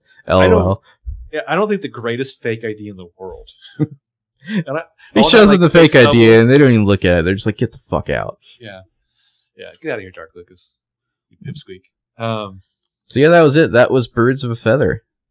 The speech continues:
Speaker 1: really fun episode, I thought.
Speaker 2: Every once in a while, we,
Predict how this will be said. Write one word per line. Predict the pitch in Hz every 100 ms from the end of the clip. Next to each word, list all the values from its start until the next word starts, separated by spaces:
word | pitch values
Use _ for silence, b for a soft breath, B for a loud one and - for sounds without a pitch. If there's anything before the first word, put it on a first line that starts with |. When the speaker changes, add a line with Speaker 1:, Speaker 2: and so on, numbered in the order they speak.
| -
Speaker 1:
really | 127 117
fun | 110 101
episode, | 95 - 92
I | 90
thought. | 95 87 _ _ _ _ _ _ _ _ _ _ _ -
Speaker 2:
Every | 202 202
once | 165 156
in | 147
a |
while, | 123 113 110
we, | 104 107 - -